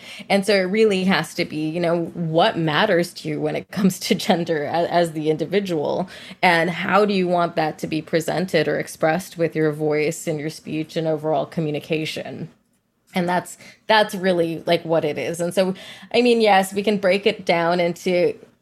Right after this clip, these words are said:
individual components of, like, we can adjust pitch or intonation, resonance focus, articulation, uh, prosody.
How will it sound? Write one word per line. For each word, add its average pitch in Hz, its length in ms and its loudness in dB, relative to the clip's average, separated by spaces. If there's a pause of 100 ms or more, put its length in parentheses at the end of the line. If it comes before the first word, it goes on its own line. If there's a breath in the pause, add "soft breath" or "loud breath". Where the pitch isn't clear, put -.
(140)
individual 180 560 0
components 165 640 0
of, 170 140 0
like, 170 160 2
we 170 100 -2
can 180 200 -2
adjust 233 540 0
pitch 226 600 2
or 160 80 4
intonation, 180 1200 0
resonance 170 720 0
focus, 165 760 0 (440 loud breath)
articulation, 156 1160 0
uh, 147 360 -2
prosody. 165 920 2